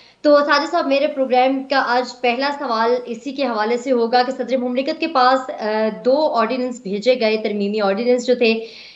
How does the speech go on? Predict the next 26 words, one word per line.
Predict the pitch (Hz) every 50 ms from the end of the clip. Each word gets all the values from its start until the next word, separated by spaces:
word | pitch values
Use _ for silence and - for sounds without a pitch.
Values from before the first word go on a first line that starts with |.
| - - -
एक, | 254 254 269 277 269 269 -
अ, | 277 262 262 262 262 262 - 233 226 226 226 226 226 226 226 226 226
इलेक्शन | 233 233 233 - 285 269
इस्लाहात | 269 262 269 262 214 202 226 226 254 240 -
का | 294 -
बिल | 190 233 254 269 262 269 294
था | 302
और | 262 - 247 247 240
दूसरा | 226 - - 277 269 - - - 302 254 220
नैब | 214 220 214 220 220 214 -
का | 220 202
बिल, | 196 - 185 180 180 180 - - - - - _ _ _ -
लेकिन | 240 262 285 277 285 349 349 311 240
दोनों | 214 247 240 247 262 269 294 302 247
बिल | 247 262 269 269 -
जो | 269 269
हैं | 262 247 247 240 247 254 254
वो, | 233 214 247 247 254 262 262 262
अ, | 269 - 226 214 214 214 214 214 208 214
बगैर | - 196 214 226 240 247 226
दस्तखत | 240 233 226 - 262 269 262 262
के | 262
वापस | 214 185 170 - 247 247 240
आ | 262 226
चुके | 226 226 247 240 247 233 226
हैं। | 226 240 240 240 233